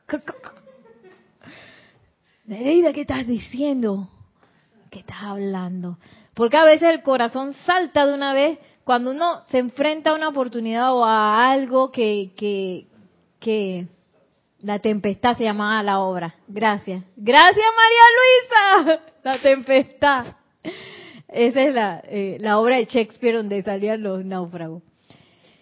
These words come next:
Eh, sí que eran los náufragos de la tempestad esa que pasó, ¿no? Y a veces el corazón te dice, "Dale". Pero uno,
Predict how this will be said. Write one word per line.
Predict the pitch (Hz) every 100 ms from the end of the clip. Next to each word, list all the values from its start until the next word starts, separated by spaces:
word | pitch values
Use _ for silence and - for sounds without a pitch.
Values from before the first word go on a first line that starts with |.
| _ _ _ -
Eh, | 240 247 240 220 208 190 165 - _ _ _ _
sí | - 269
que | 254
eran | 247 277
los | 254
náufragos | 226 240 247 285 277 277
de | 254
la | 214
tempestad | 196 202 185 190 - 214 226
esa | 233 240
que | 208
pasó, | 185 170 220 180
¿no? | 151 202 _ _ _ _ _ _ _ _ _ _ _ _ -
Y | 247 262 262 262
a | 262
veces | 262 269 311 330
el | 294 262
corazón | 277 247 247 277
te | 285
dice, | 302 330 285 233 - - _ -
"Dale". | 190 175 349 359 427 403 302 202 160 _ _ _ _ _ _ _ _ _ _ _ _ -
Pero | 302 311 311 330 403 - _
uno, | - 285 311 302 302 359